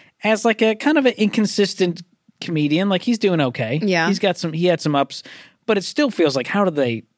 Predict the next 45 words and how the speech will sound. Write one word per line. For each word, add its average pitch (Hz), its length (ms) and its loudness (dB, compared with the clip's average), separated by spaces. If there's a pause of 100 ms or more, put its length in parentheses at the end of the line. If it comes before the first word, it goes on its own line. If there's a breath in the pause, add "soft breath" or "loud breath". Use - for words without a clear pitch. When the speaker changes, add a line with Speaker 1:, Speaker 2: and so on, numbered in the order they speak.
(140)
Speaker 1:
pay 165 140 -2
for 123 140 -6
this 104 180 -12
thing? - 180 -10
So 156 200 2
I 156 120 4
wonder 185 300 2
if - 100 -4
there 160 100 2
was 143 100 0
some 139 160 0
rent 143 160 0
control 120 520 -2 (420)
going 131 240 -2
on 113 160 -8
there. 202 60 -8
Speaker 2:
In 185 60 -4
there. 160 240 -6
Speaker 1:
'Cause - 120 0
Speaker 2:
And 247 100 4
Speaker 1:
his 269 100 4
Speaker 2:
it - 40 4
was - 60 6
New - 60 4
Speaker 1:
salary - 120 4
is - 40 4
Speaker 2:
York? 277 160 6
Speaker 1:
probably 175 180 4
Speaker 2:
New 170 260 2
York? - 120 2
Speaker 1:
forty-five 165 220 2
to 156 80 -2
seventy-five 156 520 -2
thousand. 160 380 -4 (240)
Speaker 2:
New 220 80 -2
York? 247 240 -4
Speaker 1:
Yeah. 180 260 2 (360)
Speaker 2:
Would 220 100 -4
they 254 120 6
have 254 100 2
been 240 140 2
friends 226 280 -2
with 226 120 -8
the 208 60 -8
friends? 302 500 -4